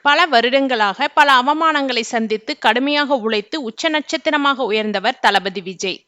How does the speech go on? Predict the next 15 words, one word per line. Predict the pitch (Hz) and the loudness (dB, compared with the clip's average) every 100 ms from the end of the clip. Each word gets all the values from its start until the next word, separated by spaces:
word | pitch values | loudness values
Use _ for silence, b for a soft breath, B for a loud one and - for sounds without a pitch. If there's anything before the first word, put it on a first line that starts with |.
| 196 | -8
தற்போதுதான் | 185 - 240 220 220 285 | -8 -4 -2 -2 -2 0
நடிப்பதை | 226 202 240 254 262 | -2 -4 -4 -4 -2
நிறுத்திவிட்டு | 233 214 - 226 202 196 | -2 -4 -8 -8 -6 -6
அரசியலில் | - 196 240 - 214 226 269 | -4 -4 -4 -6 -4 -4 -2
களம் | 208 196 202 | 0 0 -2
இறங்கியுள்ளார். | 185 190 185 196 170 160 160 _ | -4 -6 -6 -6 -6 -6 -8 _
விஜய் | 190 233 214 311 | -8 -4 -2 -2
தனது | - 302 294 269 | 0 0 0 -2
கட்சியின் | 262 - 330 339 320 | -4 -4 -4 -2 -2
பெயராக | 247 226 190 262 | -2 0 -2 -4
தமிழக | 285 247 262 311 320 | -2 -2 -2 -2 -4
வெற்றிக் | 302 - 320 | -6 -8 -6
கழகம் | 285 277 285 | -4 -2 -2
என்று | 254 196 185 240 | -2 -4 -2 -2
அறிவித்தார். | 185 175 180 - 180 | -2 -4 -10 -4 -4